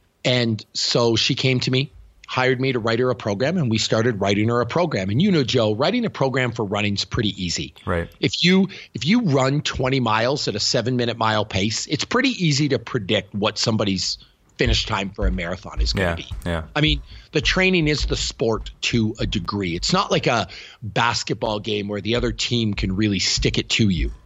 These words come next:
Speaker 2: Right.
Speaker 1: or has a better game plan. If you prepare for a marathon the right way, you can predict how somebody's gonna do. And every training session she did, she got faster and faster. And every piece of feedback I got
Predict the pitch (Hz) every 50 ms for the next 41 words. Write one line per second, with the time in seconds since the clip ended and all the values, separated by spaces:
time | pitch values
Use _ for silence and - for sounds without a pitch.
0 | - - - - 98 90 101 135 123 104 120 131 127 123 - 117 104 92 - -
1 | - - - - 101 - 139 131 123 123 110 - 113 107 110 110 104 - - 98
2 | 82 80 80 - - - 180 - - 240 - - 170 156 147 151 139 - 180 156
3 | 143 127 120 110 104 113 - - 123 120 120 107 87 80 92 101 139 220 269 170
4 | 151 127 110 104 104 110 110 - - - - - _ _ _ - 123 143 175 -
5 | 220 190 185 185 175 202 175 - - 117 110 - 120 110 123 123 123 117 117 -
6 | 113 107 117 120 196 226 - - - _ _ - 156 151 151 - _ - 196 208
7 | 214 208 180 175 185 196 202 202 202 190 190 190 - _ _ _ - - - -
8 | - 139 139 143 143 139 135 123 - - 131 113 107 - 113 98 98 - - -
9 | 131 123 107 117 113 117 110 - - - 110 95 - - - 135 117 113 113 -
10 | - 135 131 123 110 - 117 104 98 - - - 107 92 - 110 110 110 - -
11 | 139 131 160 165 143 - - 170 147 - - 147 - - - 127 120 113 131 123
12 | 113 - - - 120 113 110 101 110 107 123 151 - -